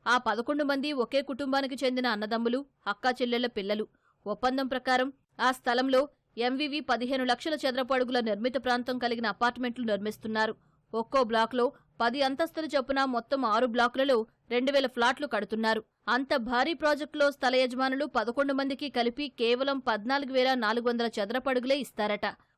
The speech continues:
వారిని నాలుగు గ్రూపులుగా చేసి ఒక్కో గ్రూపునకు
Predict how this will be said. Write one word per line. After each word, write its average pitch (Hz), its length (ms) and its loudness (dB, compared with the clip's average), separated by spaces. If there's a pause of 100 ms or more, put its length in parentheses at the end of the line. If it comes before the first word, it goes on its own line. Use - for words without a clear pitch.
(120)
వారిని 254 440 2
నాలుగు 247 340 2
గ్రూపులుగా 262 460 0
చేసి 254 420 -2 (300)
ఒక్కో 320 280 0
గ్రూపునకు 262 640 -4